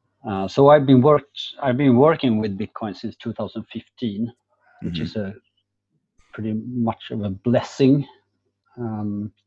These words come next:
Speaker 1: and in two thousand sixteen,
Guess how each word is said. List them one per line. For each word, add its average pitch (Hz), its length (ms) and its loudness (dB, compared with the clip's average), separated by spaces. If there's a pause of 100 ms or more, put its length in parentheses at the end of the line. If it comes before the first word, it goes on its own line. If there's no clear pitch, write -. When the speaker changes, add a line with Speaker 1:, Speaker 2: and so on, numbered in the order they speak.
(720)
Speaker 1:
and 156 140 4
in - 160 0 (220)
two 165 160 2
thousand 143 500 2
sixteen, 180 1040 -4